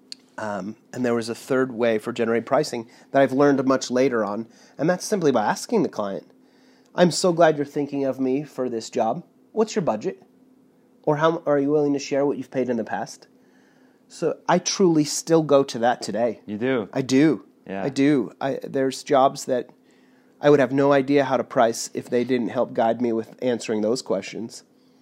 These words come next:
Speaker 1: For example, I was lucky enough to take pictures of the singer LeAnn Rimes and her folks called and said, "She's interested in, in using one of those photos on her concert T-shirts."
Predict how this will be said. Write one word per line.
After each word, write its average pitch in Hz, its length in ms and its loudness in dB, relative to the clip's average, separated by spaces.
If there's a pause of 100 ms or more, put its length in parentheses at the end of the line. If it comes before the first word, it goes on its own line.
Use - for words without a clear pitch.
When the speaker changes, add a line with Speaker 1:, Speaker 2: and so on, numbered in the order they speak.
(120)
Speaker 1:
For 139 140 -4
example, 123 600 -2 (640)
I - 40 -14
was - 120 -6
lucky 135 220 0
enough 120 240 0
to - 100 -8
take 98 220 -6
pictures 123 420 -4
of 117 180 -4
the 120 100 -6
singer 127 360 0
LeAnn 120 380 0
Rimes 113 480 0 (560)
and 117 160 -8
her 123 400 0
folks - 400 0
called 123 300 2
and 127 120 -6
said, 120 300 -6 (200)
"She's 160 260 -6
interested 208 340 -2
in, 131 260 0
in 139 120 -2
using 151 320 0
one 139 80 4
of 135 60 0
those 127 200 0
photos 135 340 2
on 120 100 2
her 120 100 -2
concert - 420 -2
T-shirts." - 600 -6